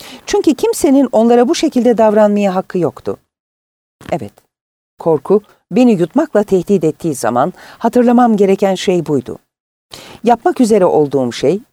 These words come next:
katlanmak zorunda bırakılacağımız her şey onlar içindi. Ru'ya yardım etmek için çok geçti ama belki de on birinci mıntıkanın meydanında bana mahzun mahzun bakan o beş küçük surata yardım etmek için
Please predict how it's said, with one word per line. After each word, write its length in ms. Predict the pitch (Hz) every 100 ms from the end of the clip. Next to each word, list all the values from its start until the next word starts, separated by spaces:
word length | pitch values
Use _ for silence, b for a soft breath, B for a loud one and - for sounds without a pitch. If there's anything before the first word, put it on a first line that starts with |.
| _
katlanmak 560 | 214 214 202 214 254
zorunda 380 | - 214 208 196
bırakılacağımız 800 | 180 180 190 180 185 170 175 165
her 180 | 208 262
şey 340 | - 190 185 -
onlar 280 | 165 170 143
içindi. 440 | 110 - 110 104 - _ _ _ B B -
Ru'ya 300 | 208 220 214
yardım 380 | 196 185 180
etmek 320 | 185 - 185 -
için 300 | 165 226 339
çok 300 | - 277 -
geçti 320 | 120 - 120
ama 300 | 156 156 156
belki 380 | - 202 214 220
de 140 | 214 202 B B
on 200 | - 330
birinci 320 | 277 226 214
mıntıkanın 560 | 208 202 208 196 185 175
meydanında 680 | 165 151 143 147 139 131 147 B B -
bana 200 | 262 247
mahzun 460 | 196 185 - 339
mahzun 420 | 247 214 - 196
bakan 320 | 165 156 160 160 B B
o 200 | 220 196
beş 240 | 269 349 -
küçük 340 | 226 226 208
surata 360 | - 185 185 196
yardım 420 | 180 175 175 196
etmek 340 | 185 196 185
için 280 | 175 - 180